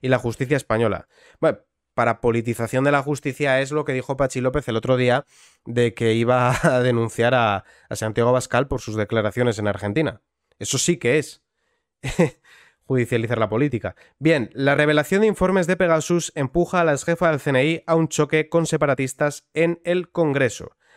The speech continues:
La apertura de los informes cambia las tornas en una comisión que estaba abocada a la intrascendencia. Recordad que ella no dimitió, fue destituida, y pringó ella cuando ella no tenía ninguna culpa.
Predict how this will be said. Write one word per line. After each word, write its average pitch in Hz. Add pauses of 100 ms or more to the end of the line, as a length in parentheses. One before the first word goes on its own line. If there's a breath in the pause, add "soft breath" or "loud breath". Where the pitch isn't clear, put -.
(220 soft breath)
La 131
apertura 139
de 185
los 185
informes 165
cambia 156
las 147
tornas 160
en 135
una 151
comisión 151
que 135
estaba 139
abocada 139
a -
la 139
intrascendencia. 113 (400 loud breath)
Recordad 139
que 190
ella 180
no 180
dimitió, 160
fue 143
destituida, 139 (240 soft breath)
y 143
pringó 135
ella 165
cuando 151
ella 147
no 151
tenía 151
ninguna 135
culpa. -